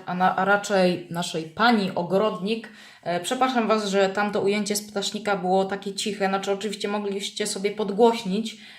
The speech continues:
Zapytacie, skąd wiem, że to pani? Y, po pierwsze, y, samce inaczej wyglądają, a po drugie, y, to, co się zmieniło w naszym pojemniku, zmieniło się tylko jedno. Właśnie teraz to zobaczycie.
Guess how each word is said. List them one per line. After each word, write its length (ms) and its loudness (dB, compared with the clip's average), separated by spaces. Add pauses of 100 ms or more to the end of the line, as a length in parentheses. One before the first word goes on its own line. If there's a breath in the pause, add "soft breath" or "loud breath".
(480 loud breath)
Zapytacie, 680 0
skąd 380 2
wiem, 180 4
że 100 -2
to 100 -2
pani? 560 2 (220)
Y, 40 2
po 140 -4
pierwsze, 760 2 (240)
y, 40 -4
samce 400 0
inaczej 380 -2
wyglądają, 760 0
a 80 -2
po 160 -6
drugie, 680 2 (420 loud breath)
y, 240 0
to, 100 -2
co 140 0
się 160 -2
zmieniło 500 4
w 60 -6
naszym 260 -4
pojemniku, 760 2
zmieniło 480 -2
się 220 -4
tylko 400 -4
jedno. 640 0 (1300 soft breath)
Właśnie 300 2
teraz 340 -2
to 180 -6
zobaczycie. 600 -6